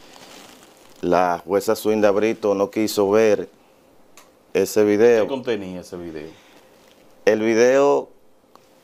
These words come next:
Speaker 1: contiene las imágenes de Lerenis Roa, el papá de ella,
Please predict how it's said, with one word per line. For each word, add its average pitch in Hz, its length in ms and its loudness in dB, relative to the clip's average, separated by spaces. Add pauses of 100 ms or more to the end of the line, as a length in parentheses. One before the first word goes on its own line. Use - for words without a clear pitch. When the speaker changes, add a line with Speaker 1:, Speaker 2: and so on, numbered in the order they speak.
(840)
Speaker 1:
contiene 110 680 0
las 92 200 -2
imágenes 104 500 -2
de 101 120 0
Lerenis 101 420 2
Roa, 107 260 2
el 85 80 -4
papá 98 340 -2
de 110 200 0
ella, 90 300 -2